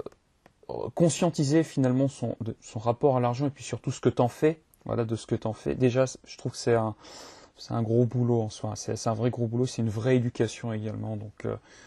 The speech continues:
euh, je pense que rien que ça déjà, euh, c'est un gros boulot et donc, euh, c'est, c'est une, bah, c'est une belle pépite quand même, ça,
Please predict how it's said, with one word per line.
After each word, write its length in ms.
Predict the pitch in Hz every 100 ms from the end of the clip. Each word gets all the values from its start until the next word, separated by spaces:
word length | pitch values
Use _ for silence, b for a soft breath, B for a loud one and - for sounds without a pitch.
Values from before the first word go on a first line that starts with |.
| B B -
euh, 380 | 107 104 107 107
je 120 | 104 -
pense 200 | 120 -
que 80 | -
rien 260 | - 135 147
que 80 | -
ça 220 | 156 156
déjà, 460 | 131 120 135 139 -
euh, 280 | 113 110 107 b b b _ _ _
c'est 160 | - 120
un 100 | 117
gros 200 | 110 123
boulot 400 | 113 117 123 127
et 60 | 104
donc, 280 | 104 -
euh, 300 | 107 104 110 - - - -
c'est, 360 | - 113 117 - _ _ _ _
c'est 180 | - 127
une, 520 | 123 113 113 113 117 117
bah, 60 | 131
c'est 140 | -
une 80 | 143
belle 160 | 170 165
pépite 340 | 165 151 -
quand 140 | 113 110
même, 140 | 113
ça, 160 | -